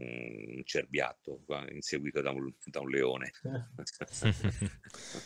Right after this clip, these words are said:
Speaker 2: I-, immaginiamo, immaginiamo. Allora,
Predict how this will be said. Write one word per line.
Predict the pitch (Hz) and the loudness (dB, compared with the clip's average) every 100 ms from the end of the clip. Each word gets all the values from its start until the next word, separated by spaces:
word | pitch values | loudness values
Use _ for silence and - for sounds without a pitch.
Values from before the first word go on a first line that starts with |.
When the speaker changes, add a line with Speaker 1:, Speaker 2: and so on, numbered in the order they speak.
| - - _ _ _ - | -10 -12 _ _ _ 4
Speaker 2:
I-, | 87 - | 4 6
immaginiamo, | 85 78 73 - 71 69 67 65 | 2 4 2 2 0 2 0 -2
immaginiamo. | 67 67 67 - 69 67 67 - 67 - - _ _ _ _ - | -4 -4 -6 -6 -4 0 0 -2 -6 -12 -20 _ _ _ _ 4
Allora, | 101 101 101 98 87 85 82 82 80 78 78 - | 6 8 8 8 8 8 8 10 10 10 8 4